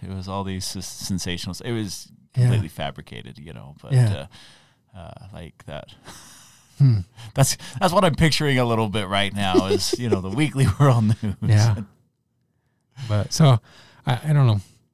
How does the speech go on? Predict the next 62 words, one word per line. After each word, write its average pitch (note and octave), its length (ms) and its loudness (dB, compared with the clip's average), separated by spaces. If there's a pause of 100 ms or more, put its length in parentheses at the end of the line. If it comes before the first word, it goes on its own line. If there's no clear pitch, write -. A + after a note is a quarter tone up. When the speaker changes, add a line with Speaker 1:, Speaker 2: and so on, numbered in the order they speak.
(180)
Speaker 2:
You C#3 100 -2
know, B2 60 6
I, C3 240 6
I C3+ 100 6
love E3+ 240 8
the E3+ 100 2
idea D3 400 8
behind B2+ 340 8
some B2 220 6
of A#2 100 6
the G#2 380 6
businesses A#2 560 6
that, A2 100 6
who A2 140 6
are G#2 40 4
looking A2 300 4
in A2+ 100 8
genetics A2+ 520 4
and G2+ 120 4
some A#2 200 4
of - 40 4
the G#2 60 -2
cool A2 220 4
things G#2+ 240 4
they G#2 80 4
might G2+ 240 0
be G#2+ 80 2
able G2+ 100 4
to F#2+ 100 2
Speaker 1:
So F2+ 80 -2
Speaker 2:
do A2 280 8
in C#3+ 80 8
the C3+ 80 6
future. D3+ 480 4 (500)
Makes B2+ 260 6
Speaker 1:
Uh, D3 40 10
Speaker 2:
me C#3+ 40 10
a C3 40 8
little C3+ 120 8
bit D#3+ 140 4
nervous B2+ 360 6
as C#3 120 6
well A2+ 240 6
because, A2 480 2 (320)
you A#2+ 100 2
know, A2 60 8
you A2+ 80 8
always A#2+ 200 8
have B2 120 6
to A2 80 0
fear B2+ 220 4
a A#2 60 6
little A#2 160 6
bit A2+ 100 6
about A2 340 2
that, G#2+ 220 2 (380)
what A#2+ 100 4
we A2 40 4
call A#2+ 160 2
the G#2 100 2
God G2+ 280 2
syndrome, F#2+ 560 2